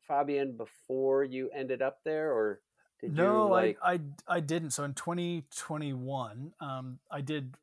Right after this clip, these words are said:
Speaker 2: a couple weeks prior to Unbound was the Rule of Three gravel
Speaker 1: Mm-hmm.
Speaker 2: race down in, in Bentonville, Arkansas. So I went to that because I, you know, I had a friend going. I was like, "Cool, I'll go to that." This, that was the same weekend as Rule of Three, which I didn't, or sorry, as Gravel Locos. And I had never heard about,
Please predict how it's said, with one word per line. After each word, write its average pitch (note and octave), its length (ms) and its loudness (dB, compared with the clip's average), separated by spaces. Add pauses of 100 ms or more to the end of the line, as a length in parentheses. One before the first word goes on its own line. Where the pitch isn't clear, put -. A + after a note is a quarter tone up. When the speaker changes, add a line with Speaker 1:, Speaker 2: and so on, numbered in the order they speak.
(420)
Speaker 2:
a F3+ 60 -14
couple D#3+ 260 -4
weeks C#3+ 240 -4
prior C#3+ 320 -4
to D3 180 -6
Unbound C3 400 -4
was B2+ 120 -8
the C3 100 -10
Rule C3 260 -6
of B2+ 100 -6
Three C3 480 -8 (420)
gravel B2+ 300 -2
Speaker 1:
Mm-hmm. - 20 -4
Speaker 2:
race B2 220 -4
down B2+ 220 -6
in, B2+ 220 -10
in C3+ 140 -10
Bentonville, B2+ 340 -8
Arkansas. B2 380 -6
So C3 120 -4
I D3+ 80 0
went D#3+ 160 -6
to D3 60 -4
that C3+ 320 -2
because C3+ 220 -10
I, A#2+ 220 -6 (280)
you C#3 80 -12
know, A#2 80 -12
I A#2 80 -14
had B2 100 -12
a B2+ 60 -8
friend F3 260 0
going. D#3+ 140 -2
I - 20 -4
was C3+ 120 -4
like, C3 80 -10
"Cool, G3 180 0
I'll D3 60 0
go C#3 100 -2
to C3+ 60 -4
that." B2+ 180 -2
This, - 160 -2
that D#3 160 -2
was C#3+ 100 -4
the C3+ 60 -4
same C#3+ 260 -4
weekend C3+ 320 -8
as A#2+ 340 -6 (120)
Rule C#3+ 200 -6
of A2+ 80 -10
Three, C#3 180 -4
which B2 120 -8
I C#3 140 -2
didn't, C3 320 -8 (280)
or D3 120 -8
sorry, B2+ 260 -4
as B2+ 260 -6
Gravel B2 320 -4
Locos. A#2+ 480 -6
And C#3+ 100 -6
I C#3+ 60 0
had C3+ 120 -4
never C3 200 -6
heard B2+ 180 -6
about, A#2 280 -8